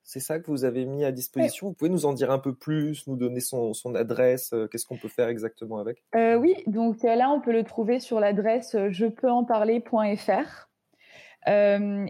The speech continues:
Speaker 2: et, euh, c'est le, le site web que l'on a créé pour cette campagne, euh, que j'ai mentionné, que, bah, quand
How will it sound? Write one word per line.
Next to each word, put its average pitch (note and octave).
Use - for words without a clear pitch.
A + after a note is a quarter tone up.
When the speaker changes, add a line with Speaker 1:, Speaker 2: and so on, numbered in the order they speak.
Speaker 2:
et, A3+
euh, G#3+
c'est G3+
le, F#3+
le F#3+
site G#3+
web B3
que B3
l'on G#3
a G3+
créé A3+
pour A#3
cette A3+
campagne, A3
euh, G3+
que A#3
j'ai A3+
mentionné, A3
que, A#3+
bah, F#3
quand B3